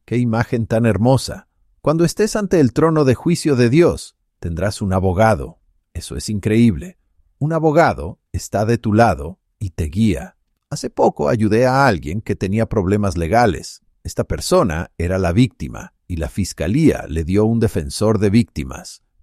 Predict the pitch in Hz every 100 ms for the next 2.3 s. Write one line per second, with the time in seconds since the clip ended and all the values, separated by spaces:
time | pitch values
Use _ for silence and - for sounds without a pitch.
0 | _ - 131 185 156 120 92 - 151 85
1 | 104 _ _ 92 110 120 117 113 113 123
2 | 78 - -